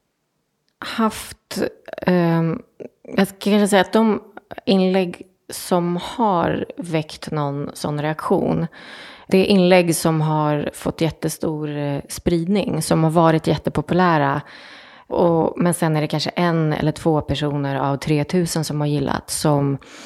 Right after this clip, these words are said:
ja, men har haft synpunkter. Eh, det händer väldigt sällan, och det brukar, liksom, det har aldrig handlat om att det är någonting grovt, utan det handlar väl också om vad, och det kan vi ju aldrig heller riktigt veta, vad den som sitter i andra änden, vad den har liksom för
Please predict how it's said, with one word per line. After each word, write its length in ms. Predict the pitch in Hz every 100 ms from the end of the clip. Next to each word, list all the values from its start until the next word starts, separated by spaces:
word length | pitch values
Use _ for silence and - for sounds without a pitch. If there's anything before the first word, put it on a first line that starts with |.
| - - - - _ -
ja, 160 | - 208
men 120 | 208
har 120 | 196
haft 180 | 180 -
synpunkter. 960 | - 185 170 165 - 156 151 - 147 147 143
Eh, 440 | 143 139 139 143 143 - - - - - - 247 - - _ - _ -
det 200 | - 214
händer 460 | 214 247 220 185
väldigt 440 | 160 175 165 160 160
sällan, 380 | - 175 170 175
och 60 |
det 60 | 175
brukar, 340 | 170 185 185
liksom, 220 | 190 190 190
det 60 |
har 160 | 185 185
aldrig 300 | 180 180 202
handlat 440 | 180 170 156 147
om 140 | 151 147
att 240 | 143 -
det 120 | - 147
är 40 |
någonting 460 | 147 143 139 151 151
grovt, 360 | 185 165 -
utan 180 | 147 156
det 60 | 160
handlar 200 | 160 147
väl 100 | 151
också 200 | 151 156
om 60 |
vad, 180 | 143 143 143 - - - - - -
och 140 | 180
det 80 | 180
kan 220 | 190 185
vi 60 | 175
ju 220 | 165 160
aldrig 340 | - 156 147
heller 200 | 147 147
riktigt 340 | 143 - - -
veta, 300 | 147 - 156
vad 140 | 156
den 160 | 156 151
som 120 | 156
sitter 220 | 151 151
i 40 | 151
andra 220 | 147 151
änden, 400 | 156 156 160 156
vad 120 | 160
den 240 | 185 180
har 360 | 160 139 82 -
liksom 360 | - - - -
för 420 | - - - 143